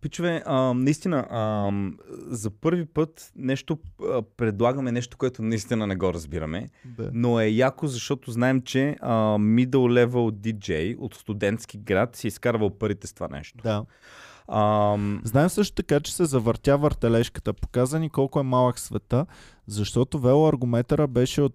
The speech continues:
Speaker 2: пич, който беше от Омуртак или от Кубрат, Боми?
Speaker 1: До Добрич. Някъде беше.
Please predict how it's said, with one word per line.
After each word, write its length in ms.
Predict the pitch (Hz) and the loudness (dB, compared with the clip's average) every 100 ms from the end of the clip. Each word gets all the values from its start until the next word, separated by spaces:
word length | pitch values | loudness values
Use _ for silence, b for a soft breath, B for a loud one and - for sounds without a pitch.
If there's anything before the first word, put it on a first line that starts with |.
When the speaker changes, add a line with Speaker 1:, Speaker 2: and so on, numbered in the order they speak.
| - | -2
Speaker 2:
пич, 180 | 143 - | -6 0
който 320 | 139 143 160 | 2 2 2
беше 480 | 147 151 - 185 175 | 2 2 0 -4 -4
от 300 | 143 135 - | 0 0 0
Омуртак 560 | 131 123 117 - 151 175 | -2 2 2 2 2 2
или 120 | 190 | 4
от 140 | 190 - | 4 2
Кубрат, 360 | 165 156 139 - | 0 4 2 2
Боми? 260 | 117 123 | 0 2
Speaker 1:
До 80 | 117 | 0
Добрич. 640 | 113 127 95 90 - - - _ _ _ _ _ _ _ | 2 0 0 -6 -12 -20 -20 _ _ _ _ _ _ _
Някъде 380 | 90 85 87 80 | -12 -10 -8 -8
беше. 360 | 80 - - | -8 -10 -20